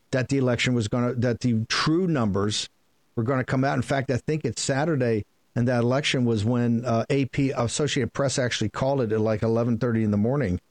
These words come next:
But it was a very upbeat. A couple weeks later, when the Electoral College met, I think fifty thousand people. It was a much smaller, but still fifty thousand people.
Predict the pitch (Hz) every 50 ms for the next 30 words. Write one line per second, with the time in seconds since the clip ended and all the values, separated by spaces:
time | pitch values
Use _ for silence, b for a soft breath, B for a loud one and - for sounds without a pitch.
0 | _ _ _ _ - - - 131 131 127 127 123 117 104 120 110 131 147 147 143
1 | 139 135 127 - - 131 120 117 113 _ _ _ _ _ _ _ - 127 - -
2 | 190 180 - 185 160 139 - - 131 135 151 175 190 175 147 135 123 123 - _
3 | _ _ _ _ _ - 139 135 139 135 131 127 139 147 139 - - 139 123 110
4 | - - 160 202 240 233 180 - - 135 127 123 123 117 - - _ _ _ _
5 | _ _ _ _ - 131 139 131 - 214 226 220 - - 170 156 - - 156 131
6 | - 147 139 135 117 123 117 - - 170 185 156 135 117 120 120 123 135 160 185
7 | 175 - - 151 156 156 165 160 127 117 113 - - 170 170 151 - - 151 139
8 | - - 123 - 131 123 117 110 113 110 - 139 156 165 - - 87 82